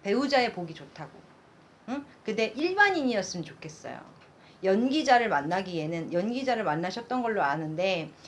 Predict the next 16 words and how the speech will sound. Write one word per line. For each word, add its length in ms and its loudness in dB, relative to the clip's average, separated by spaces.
같은 420 -2
직급의 460 -4
배우자를 460 0
만나기에는 920 -2
사실상 840 0
본인이 320 -4
외롭고, 580 -4
또 340 -2
나만을 420 6
바라보는 460 2
사-, 300 -4
바라-, 220 -4
바라봐주기를 640 0
원하는 340 -4
여자이기 360 -4
때문에 540 -2